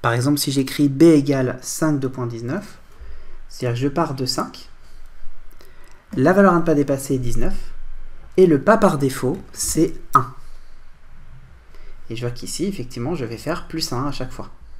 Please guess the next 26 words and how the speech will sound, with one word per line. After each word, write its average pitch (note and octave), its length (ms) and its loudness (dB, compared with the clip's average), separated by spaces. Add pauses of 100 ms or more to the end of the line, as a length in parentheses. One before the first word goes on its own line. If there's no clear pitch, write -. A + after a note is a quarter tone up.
(1400)
C'est - 160 -4
pour D#3 160 -2
ça G#3+ 160 2
que F#3 140 -2
dans C#3 160 2
tes C3 160 2
boucles, D3+ 400 2
alors A#2 160 4
j'anticipe A#2+ 540 -4
sur B2 180 -6
les A#2+ 100 -2
boucles, D#3+ 320 -2
mais A#2+ 200 0 (400)
quand C#3 100 0
on C3+ 180 2
a, C#3 260 4
euh, B2 60 4
for, C3 440 0
euh, A#2 280 2 (120)
i D3+ 220 -2 (520)
égale B2+ 560 2
un, D3 300 4
deux B2+ 200 2
points, B2+ 520 -2
euh, A2+ 340 -4
genre G#2+ 240 -8